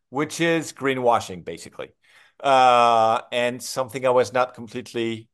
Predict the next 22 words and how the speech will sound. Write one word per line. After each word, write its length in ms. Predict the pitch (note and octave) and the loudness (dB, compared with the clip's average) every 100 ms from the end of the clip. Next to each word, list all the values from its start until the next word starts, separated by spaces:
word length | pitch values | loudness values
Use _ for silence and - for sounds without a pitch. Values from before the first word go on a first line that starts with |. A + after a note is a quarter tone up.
| _ | _
comfortable 500 | A#2+ A2 A#2 C3 C3+ | -4 -4 -4 -4 2
with. 360 | D3+ E3+ - _ _ _ _ _ _ _ | 2 0 -12 _ _ _ _ _ _ _
Um, 640 | C3 B2+ B2 A#2+ A#2+ A#2 A2 _ _ | 2 4 4 4 2 -4 -14 _ _
I 160 | - D3 | -4 -4
think 560 | C#3+ F#3 G3 F#3 - _ _ _ _ _ _ _ _ _ _ _ _ _ _ _ _ _ - _ _ _ _ _ | -2 0 0 -2 -18 _ _ _ _ _ _ _ _ _ _ _ _ _ _ _ _ _ -20 _ _ _ _ _
the 80 | D3 | -2
way 180 | C#3+ G3 | 2 2
it 100 | D#3 | 2
worked 220 | E3 E3 | 0 0
for 120 | - | -6
me, 340 | F3+ F#3+ F#3+ _ _ _ - _ | -4 -4 -8 _ _ _ -20 _
w-, 160 | D#3 - | -14 -2
what 220 | D#3+ D#3+ | -2 0
made 360 | E3+ F3+ G#3 F#3+ | 2 4 4 2
it 160 | - | -2
work 200 | B2 A2+ | 0 -2
for 120 | G#2 G2+ | -2 -14
me, 240 | D#2+ E2+ _ _ _ _ - | -14 -18 _ _ _ _ -4
was 420 | C3+ D3+ D3+ - | 2 2 2 -4
that 400 | - D3 C#3+ D3 - | -2 2 0 -2 -8
it 140 | D#3 | -4
was, 340 | F3+ D3+ - | -2 -4 -6